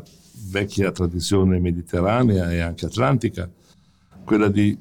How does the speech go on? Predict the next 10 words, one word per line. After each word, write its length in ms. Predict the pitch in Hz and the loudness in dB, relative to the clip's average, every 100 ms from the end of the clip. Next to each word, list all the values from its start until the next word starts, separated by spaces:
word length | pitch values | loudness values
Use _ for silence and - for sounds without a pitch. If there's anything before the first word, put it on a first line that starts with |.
| - | -8
mescolare 640 | 104 107 104 107 101 104 98 | -2 0 0 0 0 0 -2
tanti 340 | 92 92 90 | -2 -2 -2
vitigni. 540 | 90 90 104 101 87 87 | -2 -2 0 0 0 -2
Non 200 | 104 107 | 0 2
sono 240 | 104 147 110 | 2 2 4
molte 540 | 101 107 104 - 92 | 4 4 0 -2 -4
le 300 | 90 92 92 - | -2 -2 -2 -2
denominazioni 840 | 113 110 101 98 90 - 101 95 | 2 4 4 2 0 0 2 2
in 80 | 90 | 2
Italia 540 | 85 95 95 95 95 | 0 -2 0 0 -2